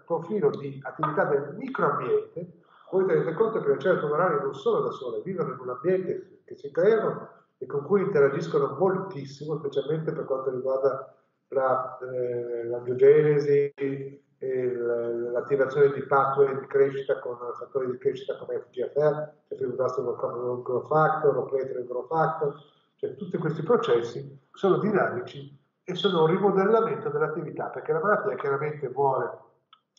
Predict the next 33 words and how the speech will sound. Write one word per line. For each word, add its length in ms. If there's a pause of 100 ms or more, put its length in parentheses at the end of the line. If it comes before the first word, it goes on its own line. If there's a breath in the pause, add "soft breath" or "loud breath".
sopravvivere 720
e 60
quindi 260
ridisegna 460
il 60
sistema. 480 (800 loud breath)
E 200
quello 460
è 160
quello 320
che 380
noi 200
vediamo, 480
cioè 140
noi 300 (220)
abbiamo 520 (320 loud breath)
un 120
modello 540
con 180
dei 140
cloni 240
preesistenti 800
in 80
disposizione 540
da 100
chi 140
T 80
D 80
I 260
farà 200
crescere 420
questi 260
cloni, 560